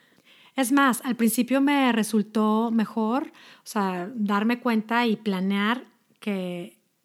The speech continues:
la falta de variedad en los alimentos, o sea, comer como muy seguido casi lo mismo que me estaba funcionando. Y eso lo descubrí gracias a la plau-, a la pausa. Observaba que me estaba funcionando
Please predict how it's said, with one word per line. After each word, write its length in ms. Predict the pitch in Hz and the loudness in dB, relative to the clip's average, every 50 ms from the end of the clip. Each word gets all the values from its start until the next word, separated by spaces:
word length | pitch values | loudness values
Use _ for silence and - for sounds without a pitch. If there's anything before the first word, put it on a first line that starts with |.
| _ _ - 233 | _ _ -4 -2
la 120 | 226 208 | -2 0
falta 280 | 214 233 220 214 240 240 | 0 -2 -2 0 -2 -2
de 80 | 240 | 0
variedad 260 | 220 214 202 196 196 | -2 -2 -2 -4 -4
en 60 | 190 202 | -4 -4
los 140 | 214 - | -4 -4
alimentos, 440 | 226 208 185 185 190 196 196 - 185 | -6 -6 -4 -4 -4 -4 -6 -6 -10
o 40 | 208 | -12
sea, 200 | - - 196 185 | -10 -10 -12 -8
comer 400 | - 202 196 196 196 196 214 214 | -6 -4 -2 -2 -2 -4 -6 -6
como 280 | - 220 214 214 202 196 | -4 -2 -2 -2 -2 -2
muy 280 | 196 196 196 196 202 | -2 -2 -2 -2 -4
seguido 600 | 196 - 208 202 190 190 190 190 196 196 196 202 _ | -6 -8 -8 -8 -6 -6 -8 -8 -8 -10 -12 -12 _
casi 260 | - 190 170 - 202 | -12 -12 -10 -10 -10
lo 120 | 190 180 | -8 -6
mismo 340 | 185 190 180 175 196 180 170 | -6 -6 -6 -6 -8 -10 -10
que 80 | - 180 | -10 -12
me 60 | 180 | -12
estaba 240 | - - 185 185 190 | -10 -10 -10 -12 -8
funcionando. 640 | - 220 208 - - 196 185 185 196 202 196 180 - - - - - - - - | -6 -6 -6 -6 -6 -6 -4 -2 -2 -2 -2 -4 -6 -10 -16 -16 -16 -16 -8 -4
Y 80 | - 294 | 0 0
eso 200 | 302 294 - 330 | 0 0 0 0
lo 100 | 311 330 | 0 0
descubrí 580 | 311 302 - - 262 226 240 247 247 247 254 247 | 0 -2 -2 -4 -4 -2 0 0 0 0 0 -2
gracias 480 | 220 220 233 226 226 214 - 233 - - | -2 -2 -2 -2 -4 -6 -8 -10 -10 -8
a 60 | 226 | -8
la 140 | 196 - _ | -8 -8 _
plau-, 280 | - 202 208 220 240 - | -4 -4 -2 -2 -4 -6
a 80 | - 202 | -8 -8
la 180 | 202 185 - - | -8 -8 -2 2
pausa. 520 | 240 262 294 320 302 - 254 208 - - - - - - - - - | 4 4 4 4 2 0 0 -2 -2 -4 -10 -20 -20 -20 -20 -12 -8
Observaba 640 | - 214 196 - - 226 220 226 240 240 254 254 247 | -8 -8 -6 -4 -2 0 2 2 2 2 2 2 0
que 80 | 247 | -2
me 80 | 220 220 | -2 -2
estaba 260 | 214 220 220 208 214 | -2 -4 -4 -4 -4
funcionando 960 | - 220 202 196 - 214 202 202 226 247 269 285 285 285 294 294 294 302 302 | -4 -4 -6 -4 -4 -2 0 2 2 2 2 2 0 0 -2 -4 -6 -8 -10